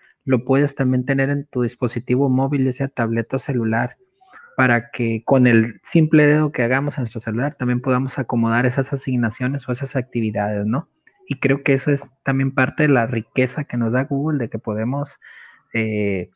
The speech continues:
las mismas opciones que tengo para escritorio, las tengo para mis dispositivos móviles. O sea, una integración total en cada uno de nuestros dispositivos y hay que aprovecharlo, porque eso nos brinda una mayor facilidad, pero sobre todo más orientado hacia nosotros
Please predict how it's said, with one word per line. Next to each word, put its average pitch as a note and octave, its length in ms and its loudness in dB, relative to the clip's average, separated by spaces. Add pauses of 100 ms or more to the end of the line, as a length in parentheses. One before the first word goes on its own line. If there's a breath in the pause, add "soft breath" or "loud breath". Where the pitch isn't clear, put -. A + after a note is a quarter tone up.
(240 loud breath)
las B2+ 160 4
mismas E3 320 4
opciones D3 340 2
que B2+ 100 0
tengo B2 300 -2
para A#2 140 -2
escritorio, D3 420 -2
las B2+ 160 -2
tengo A#2+ 240 -2
para B2 220 -4
mis A#2 140 -2
dispositivos A#2+ 680 -4
móviles. G#2 460 -2
O - 20 -10
sea, A#2 160 0
una D#3 240 6
integración C#3+ 720 2 (520 soft breath)
total C3 600 2
en B2+ 140 -4
cada C3 180 0
uno C#3+ 140 0
de C#3+ 60 0
nuestros C3+ 240 -2
dispositivos C3 840 -2
y A2 180 -2 (240)
hay A2+ 120 0
que C#3+ 80 0
aprovecharlo, D3+ 760 0 (240 loud breath)
porque C3 260 -2
eso C#3+ 180 -4
nos C3 120 -4
brinda C3 280 0
una D3 120 -2
mayor B2 280 0
facilidad, B2 580 -2
pero B2 140 -4
sobre A2 260 -6
todo B2+ 180 -2
más C3 240 0
orientado B2 440 0
hacia B2+ 200 -4
nosotros A#2 560 -4